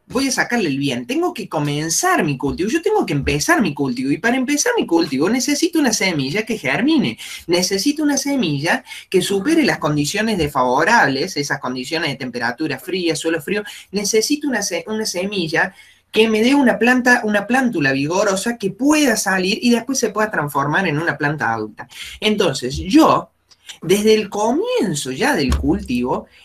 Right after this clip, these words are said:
estoy definiendo plantas por metro cuadrado, macollos por planta y granos por metro cuadrado.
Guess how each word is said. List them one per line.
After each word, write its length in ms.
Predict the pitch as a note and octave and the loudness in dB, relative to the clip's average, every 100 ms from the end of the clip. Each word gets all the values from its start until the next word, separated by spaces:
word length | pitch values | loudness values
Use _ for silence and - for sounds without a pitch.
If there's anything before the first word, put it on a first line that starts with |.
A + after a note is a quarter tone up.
| _ | _
estoy 500 | C#4+ B3 - D#4+ E4 F#3+ | -2 -2 0 2 2 2
definiendo 1040 | A3 F#3+ G3+ G#3+ A#3 B3+ B3 C4+ C#4 - - | -2 -2 -4 -2 0 2 2 2 0 -6 2
plantas 500 | A#3+ D#4+ F#4 D4 - | 4 4 2 0 -2
por 160 | E3+ | -2
metro 300 | F#3 A3+ G#3 | -2 -2 -4
cuadrado, 720 | D3 C3+ C#3 A2+ A2 C#3 - _ _ _ - - | 0 0 2 -2 -4 -6 -8 _ _ _ -20 -2
macollos 760 | F#3 F#3+ F3 F#3 E4 F4+ C#4 G#3 | 4 6 6 4 6 6 6 2
por 200 | F3 E3 | -2 0
planta 640 | F#3+ E3+ C3 B2 F3 B3 _ - A#3 | 2 2 0 -4 -6 -8 _ -8 -2
y 160 | G#3 | 0
granos 400 | A3 A3+ C4 A#3+ | 2 2 2 0
por 160 | F3 D#3 | -2 -4
metro 260 | E3+ E3 | -4 -6
cuadrado. 600 | C#3 B2 A#2 A#2 G#2 - | -4 -2 -2 -4 -8 -10